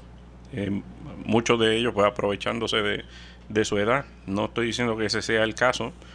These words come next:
pero, pero no es algo que tampoco, eh, eh, por el hecho de que no lo veamos a diario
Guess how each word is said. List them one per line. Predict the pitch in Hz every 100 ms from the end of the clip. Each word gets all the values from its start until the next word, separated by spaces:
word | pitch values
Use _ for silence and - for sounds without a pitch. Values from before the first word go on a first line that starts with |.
| - - - -
pero, | 107 104 101 98 101 - - -
pero | - 101 101 101
no | 107 107
es | 107
algo | 113 117 104
que | 104
tampoco, | 101 92 110 - 107 98 90 - -
eh, | - 92 90 78 - - - - -
eh, | - - -
por | - 95
el | 98
hecho | 104 120 113
de | 107
que | 104
no | 104 107
lo | 107
veamos | 107 104 107 104
a | 104
diario | 107 107 110 98